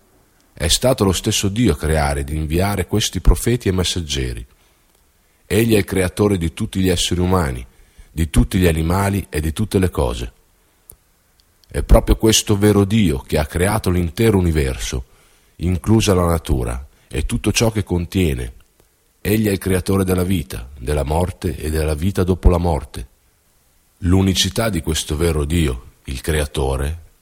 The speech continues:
è evidente e facilmente rintracciabili nelle sacre scritture di ebrei, cristiani, musulmani e altri.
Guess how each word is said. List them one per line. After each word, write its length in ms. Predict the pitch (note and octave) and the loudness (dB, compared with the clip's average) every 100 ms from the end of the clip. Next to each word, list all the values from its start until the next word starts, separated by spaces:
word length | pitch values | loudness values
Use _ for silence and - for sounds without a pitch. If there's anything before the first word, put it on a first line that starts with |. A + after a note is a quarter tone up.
| _ | _
è 100 | D2+ | -4
evidente 520 | D#2+ F#2+ A2+ A#2 F2+ | 0 0 2 0 -2
e 40 | |
facilmente 600 | E2 D2+ - E2 G#2 G#2+ | -4 -2 -2 0 -2 -2
rintracciabili 920 | D#2 D#2 F2+ F2+ - D2 C2+ D2 D#2+ D#2 | -2 -2 -2 0 0 0 -2 -4 -6 -6
nelle 260 | D2 D#2+ E2+ | -4 -2 0
sacre 340 | - A2 - | 0 0 0
scritture 580 | F2+ - F2 - G#2 G2 | -4 -2 -6 -2 0 0
di 180 | D#2+ D#2+ | 2 0
ebrei, 560 | C#2+ D2+ D2+ D#2+ E2+ - | 0 0 0 -2 -6 -10
cristiani, 760 | C#2+ - - D#2 D2 D#2 F2 F#2 _ | -8 -6 -2 -2 0 -2 -6 -10 _
musulmani 760 | D#2 F#2 - F#2+ E2 C#2+ D2+ - | -4 -2 -2 -2 -2 -2 -6 -8
e 100 | - | -4
altri. 460 | F2 C2 - - | -2 -2 -6 -12